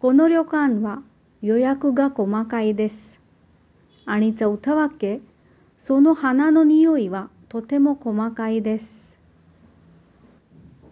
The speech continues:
आता प्रत्येक वाक्याचा अर्थ बघूया. "आनो मिसे दे कोमाकाई का तेन ओ खाईमाशिता."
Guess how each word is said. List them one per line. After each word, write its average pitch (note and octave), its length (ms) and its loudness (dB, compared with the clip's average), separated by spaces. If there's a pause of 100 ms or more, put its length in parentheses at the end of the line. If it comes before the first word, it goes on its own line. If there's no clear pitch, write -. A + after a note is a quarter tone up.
(600)
आता A#3+ 340 -2
प्रत्येक C4 540 -2
वाक्याचा G#3 480 -6
अर्थ G#3+ 340 -6
बघूया. F3+ 380 -4 (1200)
"आनो B3 280 2
मिसे D#4 360 4
दे A3+ 220 -4 (500)
कोमाकाई C#4+ 600 -2
का D4 340 0 (120)
तेन A3 280 -2
ओ A#3+ 180 -2 (140)
खाईमाशिता." G3 800 -8